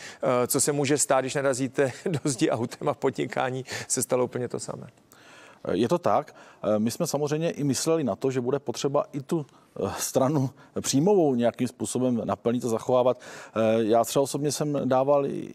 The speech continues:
Speaker 2: i tak návrh, aby se tady začaly konečně zdaňovat dividendy zahraničních vlastníků firem tuzemských.
Speaker 1: Že to se, to se
Speaker 2: Jo, to
Speaker 1: dělá,
Speaker 2: znamená,
Speaker 1: ne? To
Speaker 2: to
Speaker 1: se
Speaker 2: jsou,
Speaker 1: dělá.
Speaker 2: to se nedělá právě. Oni mají výjimku, že zahraniční vlastníci u nás, eh, dividendy nezdaňují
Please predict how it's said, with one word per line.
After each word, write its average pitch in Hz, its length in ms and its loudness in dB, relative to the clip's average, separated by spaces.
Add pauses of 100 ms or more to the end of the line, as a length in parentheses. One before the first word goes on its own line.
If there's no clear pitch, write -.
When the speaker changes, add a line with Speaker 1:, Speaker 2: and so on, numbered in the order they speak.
Speaker 2:
i 135 300 2
tak 131 180 -2
návrh, 139 500 2 (240)
aby 127 160 0
se 147 120 0
tady 143 140 4
začaly 143 320 2
konečně 143 380 0
zdaňovat 143 380 2
dividendy 156 400 4
zahraničních 151 600 0
vlastníků 151 480 0
firem 170 440 2
tuzemských. 107 540 -2
Speaker 1:
Že 123 80 -2
to 113 120 -4
se, 127 120 -6
to 120 140 -8
se - 120 -2
Speaker 2:
Jo, 123 60 2
to 139 60 0
Speaker 1:
dělá, 131 100 0
Speaker 2:
znamená, 151 400 2
Speaker 1:
ne? 113 80 -16
To 123 100 -4
Speaker 2:
to 120 80 0
Speaker 1:
se - 80 2
Speaker 2:
jsou, 175 80 2
Speaker 1:
dělá. 107 120 0
Speaker 2:
to 156 140 0
se 185 140 0
nedělá 180 300 2
právě. 95 300 4
Oni 131 120 2
mají 160 160 2
výjimku, 139 340 2
že 151 80 0
zahraniční 147 320 0
vlastníci 147 400 -2
u 151 60 0
nás, 147 280 2
eh, 120 220 2
dividendy 156 280 2
nezdaňují 143 480 4